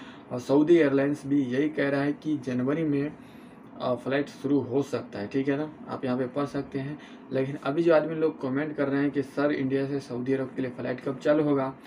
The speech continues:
तो उसको जो है यहाँ पे एक link दे दिया जाता है, जो कि Twitter पे आदमी लोग comment कर रहे हैं, वो मैं बता देता हूँ। बहुत लोग Twitter नहीं चलाते हैं,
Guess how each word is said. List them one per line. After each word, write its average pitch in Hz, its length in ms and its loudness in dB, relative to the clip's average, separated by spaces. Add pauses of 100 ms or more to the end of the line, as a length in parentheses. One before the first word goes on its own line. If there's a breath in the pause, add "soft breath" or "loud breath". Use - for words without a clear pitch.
(360 loud breath)
तो 175 100 4
उसको 170 240 2
जो 170 140 4
है 170 320 2
यहाँ 151 220 0
पे 151 200 -2
एक 151 120 -2
link 143 360 -2
दे 123 200 -2
दिया 123 220 0
जाता 120 320 -6
है, 147 220 -12
जो 139 80 -4
कि 131 120 -6
Twitter 139 400 -4
पे 143 120 -4
आदमी 135 200 -2
लोग 139 180 -4
comment 135 280 -4
कर 135 100 -4
रहे 139 100 -2
हैं, 139 60 -2
वो 127 80 -4
मैं 131 220 -6
बता 131 200 -6
देता 147 220 -6
हूँ। 147 80 -6
बहुत 139 140 -2
लोग 151 160 -4
Twitter 151 220 -2
नहीं 170 160 -2
चलाते 160 320 2
हैं, 147 180 2